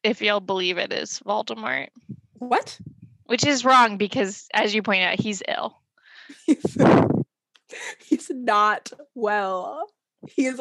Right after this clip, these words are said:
Speaker 2: also my rat.
Speaker 1: Um,
Speaker 2: <laughs>
Speaker 1: and did you have a tattoo?
Speaker 2: Um,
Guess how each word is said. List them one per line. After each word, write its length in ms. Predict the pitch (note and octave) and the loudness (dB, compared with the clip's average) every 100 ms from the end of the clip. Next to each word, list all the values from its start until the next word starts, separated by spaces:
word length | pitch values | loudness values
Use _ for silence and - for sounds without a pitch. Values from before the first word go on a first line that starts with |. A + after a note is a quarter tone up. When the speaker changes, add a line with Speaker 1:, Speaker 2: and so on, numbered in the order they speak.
| - | -2
Speaker 2:
also 480 | A3 A#3 A#3+ A#3 G#3 | 0 0 -2 -6 -6
my 220 | G3+ G3 | -6 -6
rat. 520 | G3+ G3+ G#3 C4+ E4+ - _ _ _ _ _ _ _ _ _ _ _ _ _ _ _ _ _ | -6 -8 -4 -4 -4 -14 _ _ _ _ _ _ _ _ _ _ _ _ _ _ _ _ _
Speaker 1:
Um, 640 | G#3+ G3+ F3+ B2 G#3+ G3+ | 0 2 2 0 -4 -2
Speaker 2:
<laughs> 3000 | A4 A#4 G#4 F#4+ G4 G#4+ - C5 B4 B4 A#4+ A#4 A4+ A4+ A4+ A4 G#4+ G#4 G4+ G#4 G#4 - D#4+ - D#5+ - - - - D4 - _ _ _ _ _ _ _ _ _ | 2 4 4 4 2 -4 -6 -2 -2 -2 -4 -4 -4 -4 -4 -6 -8 -12 -8 -6 -4 0 0 0 -6 -4 -6 -6 -6 -8 -8 _ _ _ _ _ _ _ _ _
Speaker 1:
and 500 | G#3+ G#3 G3+ G3 G3 _ - | 0 2 0 -2 -10 _ -8
did 180 | G#3+ G#3 | -4 0
you 80 | |
have 100 | A3 | 2
a 80 | A3 | 2
tattoo? 600 | G3+ G3+ G3 - G#3+ D4 - _ _ _ _ _ _ _ - - - _ _ _ | 0 -2 -4 -2 -2 -2 -6 _ _ _ _ _ _ _ -20 -20 -20 _ _ _
Speaker 2:
Um, 800 | C4 C4+ C4 B3+ B3+ B3+ C4 C4 | 0 2 2 2 0 -2 -2 0